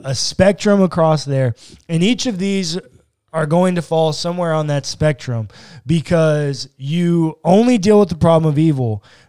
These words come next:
by strengthening God's power and understanding and presence in the world. This would be like a, a really reformed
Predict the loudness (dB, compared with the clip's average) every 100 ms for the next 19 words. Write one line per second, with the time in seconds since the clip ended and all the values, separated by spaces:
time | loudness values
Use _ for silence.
0 | -10 -8 -6 -6 -8 -8 -4 0 0 0
1 | 2 2 2 2 2 0 -2 -12 -8 -2
2 | 2 4 2 0 -6 -12 _ _ -2 0
3 | 0 -2 -6 -12 _ _ _ _ _ _
4 | _ _ _ _ -4 -2 -2 0 0 2
5 | 0 2 2 2 -2 -2 0 0 2 -2
6 | 0 -2 -2 -2 -4 -8 -10 -20 -18 -4
7 | 0 2 2 -2 -6 -4 -4 -4 -4 -8